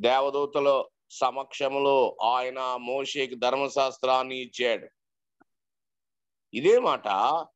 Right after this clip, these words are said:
మనము చదివినట్లుగా స్టెఫాను చెప్పాడు. గలతీ పత్రిక మూడు పంతొమ్మిది కూడా చూడండి.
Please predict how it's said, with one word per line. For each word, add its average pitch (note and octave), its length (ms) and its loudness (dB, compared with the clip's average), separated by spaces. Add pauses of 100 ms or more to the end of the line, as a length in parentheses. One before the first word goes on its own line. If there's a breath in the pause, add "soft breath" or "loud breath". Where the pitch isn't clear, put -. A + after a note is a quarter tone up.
(300)
మనము A2 420 -2
చదివినట్లుగా A#2 880 0
స్టెఫాను A2+ 460 -2
చెప్పాడు. F#2+ 360 -6
గలతీ A3+ 240 -2
పత్రిక D#3 360 -4
మూడు D3+ 360 -2
పంతొమ్మిది C#3+ 560 -4
కూడా A#2 240 -6
చూడండి. F#2 440 -4